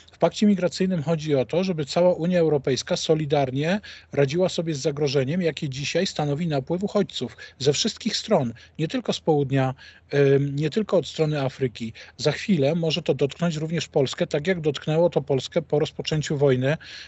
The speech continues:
po rozpoczęciu agresji rosyjskiej na Ukrainę. Przecież przez Polskę przewinęło się ponad dwa miliony uchodźców, z czego lwia część została w Polsce, zmieniając stosunki ge-, demograficzne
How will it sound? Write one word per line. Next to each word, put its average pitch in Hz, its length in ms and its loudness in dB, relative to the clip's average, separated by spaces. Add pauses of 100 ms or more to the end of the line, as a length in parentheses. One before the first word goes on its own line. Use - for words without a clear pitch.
(160)
po 156 120 2
rozpoczęciu 160 520 0
agresji 147 420 2
rosyjskiej 143 480 -2
na 147 120 0
Ukrainę. 170 440 2
Przecież 135 300 -6
przez - 200 -4
Polskę 147 440 2
przewinęło 151 480 -2
się 147 220 2 (300)
ponad 175 300 6
dwa 127 260 0
miliony 147 420 2
uchodźców, 131 640 -2 (240)
z - 100 -14
czego 156 280 4
lwia 147 280 4
część 160 420 -4
została 147 420 0
w - 60 -6
Polsce, 151 480 0
zmieniając 156 540 0
stosunki 151 540 -6
ge-, 160 280 2
demograficzne 147 920 0